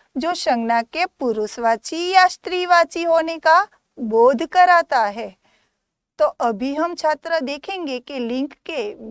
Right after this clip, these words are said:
भेद कौन कौन से हैं। तो हिंदी में भाषा में लिंग के दो भेद होते हैं,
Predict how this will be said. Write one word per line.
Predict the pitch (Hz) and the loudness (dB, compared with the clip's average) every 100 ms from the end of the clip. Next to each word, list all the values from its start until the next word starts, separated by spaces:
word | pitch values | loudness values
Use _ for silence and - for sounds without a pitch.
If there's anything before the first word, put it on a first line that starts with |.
| 208 196 | -14 -6
भेद | 226 269 311 349 - _ _ _ _ | -2 0 -2 -8 -14 _ _ _ _
कौन | 349 392 359 | 0 0 0
कौन | 277 220 190 | -6 -10 -10
से | - 214 | -16 -16
हैं। | 208 247 269 202 _ _ _ _ _ _ | -12 -8 -8 -10 _ _ _ _ _ _
तो | 349 | 0
हिंदी | 294 254 226 233 247 | 0 -2 -2 -4 -2
में | 277 381 480 - _ | -2 -4 -8 -16 _
भाषा | 220 214 226 220 294 294 | -10 0 0 0 0 0
में | 254 254 339 - _ _ | 0 -6 -8 -10 _ _
लिंग | 269 240 254 | -6 -4 -4
के | 254 330 | -4 -4
दो | 254 220 247 285 320 | -4 0 4 4 4
भेद | 277 294 269 | 2 2 2
होते | 269 240 247 240 | -2 -4 -4 -4
हैं, | 262 202 | -6 -10